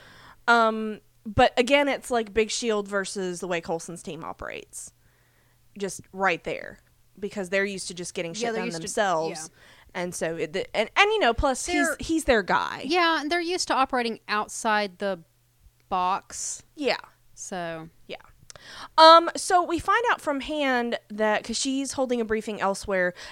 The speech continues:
Speaker 1: that I will say I thought it was interesting May was there, but Ward and the rest had to walk up from the lab.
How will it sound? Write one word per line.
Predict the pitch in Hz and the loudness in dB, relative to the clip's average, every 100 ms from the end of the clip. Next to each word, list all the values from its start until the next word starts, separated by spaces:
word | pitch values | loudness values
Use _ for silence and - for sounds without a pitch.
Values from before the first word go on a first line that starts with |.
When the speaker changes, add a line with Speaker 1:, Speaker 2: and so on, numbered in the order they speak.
| - | -2
Speaker 1:
that | 254 269 | 2 2
I | - 277 | 2 2
will | 302 349 | 2 0
say | - 339 302 | 2 2 2
I | 262 | 2
thought | 294 | 0
it | 277 | -2
was | 240 | -2
interesting | 262 - - 247 214 214 | -6 -6 -4 -2 -2 -2
May | 226 | -2
was | 285 320 | -2 -6
there, | - 349 359 359 359 - - - - - | -4 -2 -2 -2 -6 -12 -20 -20 -4 2
but | 240 226 | 2 2
Ward | 233 294 330 302 | 0 2 4 2
and | - 240 | 0 -2
the | 226 | 0
rest | 226 233 226 - | 2 2 0 -4
had | 233 208 | -4 -2
to | |
walk | 190 202 202 196 | 0 2 2 2
up | 202 185 - | -2 -2 -6
from | 208 180 | -6 -6
the | |
lab. | 170 165 123 - - | -2 -2 -2 -6 -14